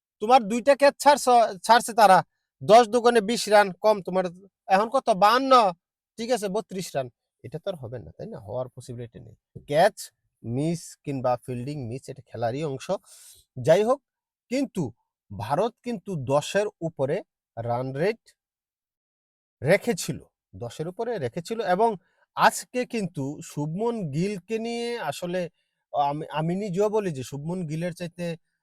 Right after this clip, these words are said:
আহ, আসলে, আহ, জেসওয়াল ভালো হতো, আহ, টি টোয়েন্টির জন্য। Anyway, সেটা আলাদা ইস্যু, ডিফারেন্ট ইস্যু।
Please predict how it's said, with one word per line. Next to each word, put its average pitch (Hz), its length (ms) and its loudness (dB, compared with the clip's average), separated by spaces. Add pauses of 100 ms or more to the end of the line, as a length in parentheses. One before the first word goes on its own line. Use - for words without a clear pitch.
(100)
আহ, 143 520 4
আসলে, 139 420 -4 (400)
আহ, 123 380 -4
জেসওয়াল 165 420 -2
ভালো 139 300 -2
হতো, 143 520 -6
আহ, 123 160 -6
টি 156 180 -12
টোয়েন্টির 127 420 -10
জন্য। 113 360 -10 (880)
Anyway, 214 380 2
সেটা 185 340 6
আলাদা 151 560 2 (260)
ইস্যু, 151 220 -10
ডিফারেন্ট 143 420 -10
ইস্যু। 190 220 -12